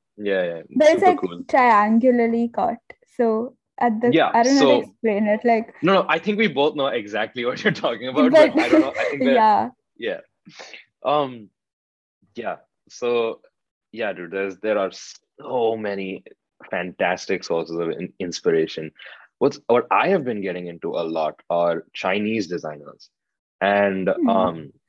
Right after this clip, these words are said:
Speaker 1: I actually, at the beginning of this year, made a little prediction to myself that this would be the year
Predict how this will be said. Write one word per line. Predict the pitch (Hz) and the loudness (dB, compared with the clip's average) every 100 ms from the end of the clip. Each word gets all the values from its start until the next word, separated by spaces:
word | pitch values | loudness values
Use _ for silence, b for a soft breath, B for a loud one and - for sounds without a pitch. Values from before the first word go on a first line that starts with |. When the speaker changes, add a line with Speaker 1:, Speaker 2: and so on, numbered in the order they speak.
| _ _ _ _ _ _ _ _ - | _ _ _ _ _ _ _ _ -2
Speaker 1:
I | 101 170 202 | 2 2 2
actually, | 131 135 - 143 | 0 -4 -2 -2
at | - | -2
the | 107 | -6
beginning | 95 95 113 123 | -6 -6 -4 -6
of | 113 | -6
this | - 98 | -8 -12
year, | 82 85 92 78 73 - _ _ _ - | -8 -6 -4 -4 -10 -16 _ _ _ -16
made | 90 95 101 | -8 -4 0
a | 104 | 0
little | 101 107 98 95 _ _ _ _ _ _ _ _ - | 0 -2 -4 -8 _ _ _ _ _ _ _ _ -6
prediction | 117 101 98 - 87 82 _ | -2 0 -2 -4 -6 -8 _
to | 90 | -6
myself | 85 82 78 78 - - 80 76 - _ b b b | -4 -4 -6 -12 -12 -6 -4 -6 -16 _ b b b
that | 104 90 | -4 -2
this | 104 | 0
would | 110 98 | 0 0
be | 92 | 0
the | 85 | 0
year | 87 90 78 | 2 2 0